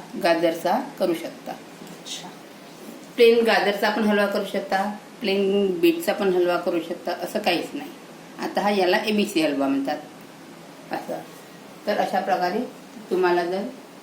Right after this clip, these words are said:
Speaker 1: माझा, अं, रेसिपी आवडली असेल तर तुम्ही माझ्या रेसिपीला लाईक करा, फॉलो करा आणि खात राहा, मजेत राहा. करून बघा, माझी रेसिपी आवडली असेल तर. नमस्कार,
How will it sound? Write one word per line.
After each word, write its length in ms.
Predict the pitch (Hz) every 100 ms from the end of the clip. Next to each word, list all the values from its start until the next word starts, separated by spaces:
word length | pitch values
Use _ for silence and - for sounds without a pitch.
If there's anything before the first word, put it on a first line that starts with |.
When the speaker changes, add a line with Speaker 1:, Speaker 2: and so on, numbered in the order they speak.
| - - - - - -
Speaker 1:
माझा, 360 | 185 175 170
अं, 720 | 175 175 185 185 180 180 175 180 - - - - - - - - - 175
रेसिपी 340 | 180 190 196
आवडली 420 | 175 165 185 190
असेल 440 | 185 185 214 - - -
तर 60 | 190
तुम्ही 320 | - 190 190
माझ्या 320 | 180 170 175
रेसिपीला 560 | 170 - 175 170 170 247 - - - -
लाईक 380 | 170 170 202 -
करा, 240 | 175 175 254 - - - - - - 190
फॉलो 240 | 185 196
करा 300 | 185 175 208 - - - - - - - - - - - - -
आणि 280 | 175 196 294 - - -
खात 260 | 202 196 202
राहा, 220 | 185 202 - -
मजेत 360 | 208 180 185 180
राहा. 240 | 175 175 196 - - - - -
करून 240 | 196 196
बघा, 240 | 190 180 185
माझी 300 | 185 170 175
रेसिपी 380 | 170 175 175 185
आवडली 360 | 165 160 170
असेल 360 | 170 170 151 -
तर. 60 | 214 - - - -
नमस्कार, 460 | 190 185 - -